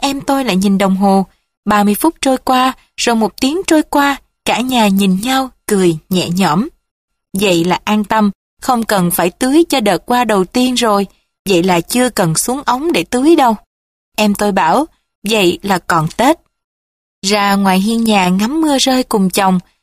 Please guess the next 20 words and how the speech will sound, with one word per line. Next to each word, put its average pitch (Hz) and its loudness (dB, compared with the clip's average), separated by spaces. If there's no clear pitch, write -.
bỗng 214 -2
anh 262 -6
nói 269 -2
vào 220 2
tai 220 -4
tôi. 226 -2
Hồi 196 0
chiều, 190 0
anh 208 0
để 196 2
bao 226 0
lì 196 2
xì 170 2
dưới 202 -2
bát 285 -4
nhang 240 -4
bàn 190 0
thờ 180 -4
ba 220 -2
em, 233 -2